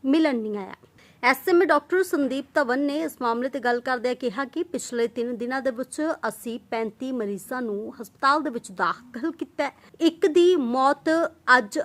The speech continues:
ਅਤੇ ਦੂਜੇ ਦੀ ਮੌਤ ਤੇਈ ਜੁਲਾਈ ਨੂੰ ਹੋਈ ਸੀ। ਤੀਜੇ ਮਰੀਜ਼ ਦੀ ਕਿਡਨੀ ਦੀ ਬਿਮਾਰੀ ਸੀ। ਬਹੁਤ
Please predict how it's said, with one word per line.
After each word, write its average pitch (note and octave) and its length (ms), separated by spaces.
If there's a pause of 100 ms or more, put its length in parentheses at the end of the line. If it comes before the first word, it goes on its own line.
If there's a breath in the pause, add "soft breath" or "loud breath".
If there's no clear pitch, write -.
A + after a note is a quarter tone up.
ਅਤੇ C4+ 400 (300)
ਦੂਜੇ B3 440
ਦੀ D#4+ 140
ਮੌਤ C4 460
ਤੇਈ B3+ 520
ਜੁਲਾਈ A3 540
ਨੂੰ A#3 280 (260)
ਹੋਈ C#4 120 (140)
ਸੀ। F4+ 80 (600 soft breath)
ਤੀਜੇ D4 300
ਮਰੀਜ਼ E4+ 360
ਦੀ F4+ 160
ਕਿਡਨੀ C#4+ 400
ਦੀ D4+ 160
ਬਿਮਾਰੀ C4 480
ਸੀ। D#4+ 240
ਬਹੁਤ B3 380